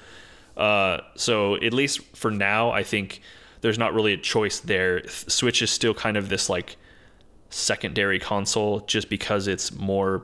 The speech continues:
based around, like, being mobile and it's underpowered, but it's like they also have Nintendo first party, so it's a strong third player, but it's not, like, it's not getting these triple A first,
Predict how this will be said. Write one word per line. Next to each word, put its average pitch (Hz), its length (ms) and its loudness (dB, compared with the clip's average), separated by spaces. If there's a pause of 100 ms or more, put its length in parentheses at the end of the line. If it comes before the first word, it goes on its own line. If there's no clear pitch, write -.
(120)
based 98 300 0
around, 92 220 -2
like, - 260 -8
being 98 200 0
mobile 95 460 0
and 98 160 -2
it's - 140 -4
underpowered, 95 680 -2
but 95 140 0
it's 90 160 -4
like 90 160 -2
they 98 100 2
also 95 240 -2
have 95 260 -2
Nintendo 95 380 -2
first - 240 -4
party, 113 380 2
so 98 400 0 (800)
it's 123 180 0
a 117 40 2
strong 113 320 2
third 104 280 0
player, 117 340 2
but 101 160 -2
it's 101 200 -2
not, 104 280 0
like, 92 300 -2 (360)
it's 107 160 -2
not 117 200 0
getting 110 260 2
these 101 180 0
triple 101 320 -2
A 92 60 2
first, 95 300 -2